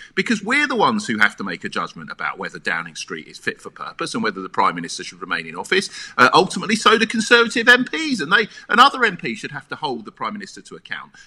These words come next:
But the police have just made a catastrophic error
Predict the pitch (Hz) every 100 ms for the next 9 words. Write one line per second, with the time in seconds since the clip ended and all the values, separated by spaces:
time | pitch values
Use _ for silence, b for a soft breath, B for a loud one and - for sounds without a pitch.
0 | B 160 208 - 269 277 - 214 - 208
1 | 208 185 160 170 180 - - 214 226 -
2 | - - 240 240 139 - 131 127 -